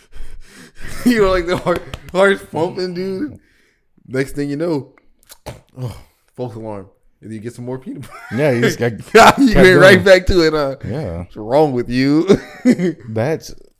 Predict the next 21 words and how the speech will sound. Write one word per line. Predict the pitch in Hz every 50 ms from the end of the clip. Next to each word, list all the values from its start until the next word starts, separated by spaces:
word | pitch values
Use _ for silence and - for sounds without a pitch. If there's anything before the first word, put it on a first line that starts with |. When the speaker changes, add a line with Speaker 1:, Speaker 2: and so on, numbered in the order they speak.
| _ _ _ _ _ -
Speaker 2:
that | 80 95 95 101 110 123
was | 139 143
Speaker 1:
Why | 165 196
don't | 208
you | 277
just | 226 - - -
put | 190 208
it | 208
on | 185 156 131
a | 120
sandwich, | - - 139 139 151 147 127 120 110 127
you | 131 117
mongrel? | 101 101 110 131 135 131 117 104 107 104 101 104 -
Speaker 2:
I | - 98
didn't | 110 120
have | 127 123 117 101
bread. | 90 104 113 120 110 95 92 92 92 - _ _ _ _ _ _ _ 101
Speaker 1:
Oh, | 98 98 95 90 87 87 87 85 85 82 87
man, | 85 90 92 92 90 87
that's | 92 101
Speaker 2:
I, | 107